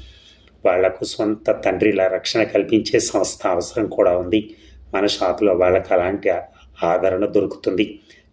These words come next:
నేను సేల్స్ గర్ల్స్ కోసమే ప్రకటన ఇవ్వబోతున్నాను అన్నాను.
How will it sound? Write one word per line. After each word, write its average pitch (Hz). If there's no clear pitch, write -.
నేను 101
సేల్స్ 110
గర్ల్స్ 101
కోసమే 104
ప్రకటన 98
ఇవ్వబోతున్నాను 90
అన్నాను. 87